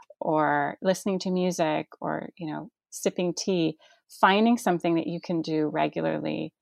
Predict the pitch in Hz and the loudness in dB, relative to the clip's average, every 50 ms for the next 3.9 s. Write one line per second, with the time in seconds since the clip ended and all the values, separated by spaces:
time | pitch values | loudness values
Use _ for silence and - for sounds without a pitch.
0 | _ _ _ - 180 196 233 247 - - 220 202 170 175 170 180 240 302 302 196 | _ _ _ 0 4 4 4 4 4 4 4 4 6 8 8 8 8 8 8 6
1 | - - - - - - - - - _ _ _ _ _ _ _ _ _ _ _ | 4 2 -4 -8 -10 -12 -14 -16 -18 _ _ _ _ _ _ _ _ _ _ _
2 | - 185 180 175 165 165 160 156 156 - - 180 175 180 185 175 - - 165 160 | -8 -4 -2 0 0 0 0 0 -2 -2 -2 -2 0 0 0 -2 -2 0 2 2
3 | 151 156 156 156 151 151 - - - _ _ - 170 156 156 160 165 175 | 4 4 4 4 2 2 -2 -6 -12 _ _ -14 -12 -10 -10 -8 -10 -12